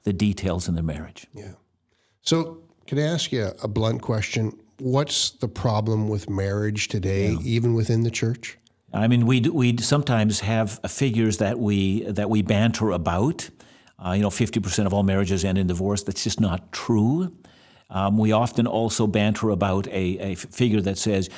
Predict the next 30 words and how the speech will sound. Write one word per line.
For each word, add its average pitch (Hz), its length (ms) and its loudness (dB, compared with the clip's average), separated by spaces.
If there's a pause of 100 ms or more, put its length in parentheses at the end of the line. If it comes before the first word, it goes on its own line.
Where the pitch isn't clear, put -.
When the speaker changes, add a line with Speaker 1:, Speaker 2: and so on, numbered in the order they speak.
(140)
Speaker 1:
you 104 60 0
know, 104 180 0
uh, 95 80 -6 (140)
Christians 123 380 0
get, 107 120 2
are 101 60 2
getting 107 300 2
divorced 104 480 0
as 104 200 -2
often 110 460 -2
as 98 140 -4
people 107 280 -2
in 98 60 2
the 98 60 2
world. 107 360 0
That 104 220 0
also 120 500 0
is 107 200 0
not 104 340 0 (260)
true. 107 460 0
So 110 260 0 (300)
let's 117 400 0
not 131 300 2
make 113 340 2
the 117 60 -2
situation 107 720 0
worse 107 300 0
than 92 180 0
it 92 160 0
is. 110 480 -2